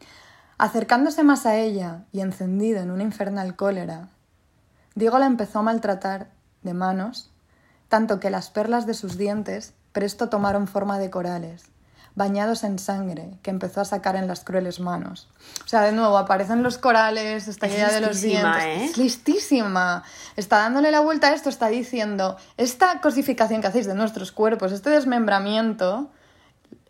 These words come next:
Speaker 1: literario, tiene un efecto, o sea, es, es un, tiene un, tiene un traslado real.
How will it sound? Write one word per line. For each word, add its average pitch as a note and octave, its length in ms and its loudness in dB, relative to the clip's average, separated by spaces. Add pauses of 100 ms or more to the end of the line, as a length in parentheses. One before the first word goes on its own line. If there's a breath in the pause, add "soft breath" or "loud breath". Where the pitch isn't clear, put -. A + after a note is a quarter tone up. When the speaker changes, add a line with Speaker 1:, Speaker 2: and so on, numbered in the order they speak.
(140)
Speaker 1:
literario, G3+ 760 4
tiene G3 140 -2
un C4+ 120 4
efecto, - 440 -6
o A3 40 -2
sea, G#3+ 100 0
es, G3 120 -4
es G#3+ 140 -4
un, A#3 160 2
tiene A#3+ 220 2
un, C4+ 160 2
tiene A#3 220 -2
un B3+ 320 0
traslado G3+ 460 4
real. G3 580 0